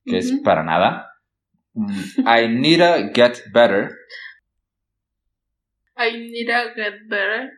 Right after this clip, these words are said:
Speaker 1: Necesito mejorar. "Kinda".
Speaker 2: Kinda.
Speaker 1: Más o menos.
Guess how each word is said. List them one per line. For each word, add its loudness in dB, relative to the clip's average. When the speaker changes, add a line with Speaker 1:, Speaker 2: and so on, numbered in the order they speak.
Speaker 1:
Necesito -8
mejorar. -4
"Kinda". 2
Speaker 2:
Kinda. -4
Speaker 1:
Más -6
o -8
menos. -4